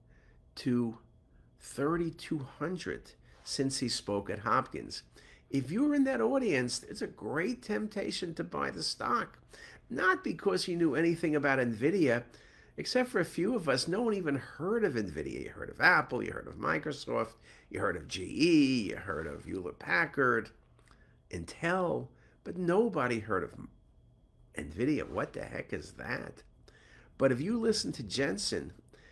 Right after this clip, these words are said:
and he was selling timeshares, you probably would have bought a timeshare because he would have explained why it was good, and you would have believed him, and he would have made it good because he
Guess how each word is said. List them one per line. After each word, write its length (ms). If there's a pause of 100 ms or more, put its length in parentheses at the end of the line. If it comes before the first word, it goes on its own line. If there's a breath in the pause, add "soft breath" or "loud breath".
(260 loud breath)
and 140
he 160
was 240
selling 560 (180)
timeshares, 960 (540 loud breath)
you 180
probably 540
would 160
have 100
bought 200
a 20
timeshare 800 (580 loud breath)
because 400
he 160
would 160
have 120
explained 720 (400 soft breath)
why 540
it 140
was 280
good, 560 (1200 soft breath)
and 120
you 80
would 100
have 140
believed 420
him, 220 (240 loud breath)
and 140
he 80
would 160
have 120
made 260
it 180
good 340 (880 soft breath)
because 500
he 240